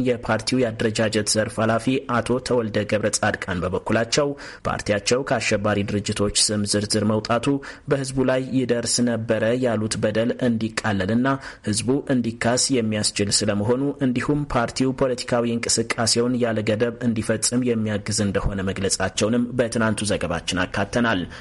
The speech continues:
ትናንት በተካሄደው የተወካዮች ምክር ቤት ልዩ ስብሰባ ላይ በአንድ በኩል የገዢው ፓርቲ ብልጽግና አባላትን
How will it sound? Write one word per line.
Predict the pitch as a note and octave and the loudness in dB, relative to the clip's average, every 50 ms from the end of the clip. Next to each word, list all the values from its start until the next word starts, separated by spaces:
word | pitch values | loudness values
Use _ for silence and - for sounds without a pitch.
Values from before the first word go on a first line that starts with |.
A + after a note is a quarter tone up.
| - - | -16 -10
ትናንት | - - B2+ C#3 E3 F3 | -4 -2 0 0 0 0
በተካሄደው | E3+ C#3 - B2 A#2 B2 A#2 A2 G#2+ A#2+ A#2+ B2 A#2+ | 0 0 0 0 0 0 0 0 2 0 0 2 2
የተወካዮች | A#2+ A#2 A2+ A#2+ A2+ A2+ A2 A2+ - G#2+ G#2+ A2 A2 - | 0 0 0 0 0 0 0 0 0 0 0 0 0 0
ምክር | A#2 A2 G#2 - A#2+ G#2+ | 0 0 0 0 0 0
ቤት | A2 A2 G#2+ - | 0 0 0 0
ልዩ | A2+ A2+ G#2+ A2 A2+ A2 | 0 0 0 0 0 0
ስብሰባ | - A2 G#2 - - A2 A2 A2 A2 | 0 0 0 0 2 2 2 2 2
ላይ | A#2 A#2+ C3 C3+ | 2 0 0 0
በአንድ | A#2+ B2 A2+ G#2+ - - A#2+ B2 B2+ A#2 | 0 0 0 0 -2 0 0 0 0 2
በኩል | A2 G2+ - - - F#2 F#2 F#2+ G2+ | 0 -2 -2 -2 -2 -4 -2 -2 0
የገዢው | A2+ G#2+ G#2 G#2+ G2+ G2+ G#2+ G#2 G#2 - | 0 0 0 0 0 0 0 -2 -2 0
ፓርቲ | - G#2 G#2 - - A#2+ B2+ | 0 -2 -2 -2 -2 -2 0
ብልጽግና | C3+ A#2+ A2+ - A2 G2+ G#2+ G2+ G2+ G#2 | 0 0 0 -2 -2 -2 0 0 2 0
አባላትን | G#2 F#2+ G#2 G#2 G#2 G#2 G2+ - G#2+ | 2 2 2 2 2 0 0 0 -2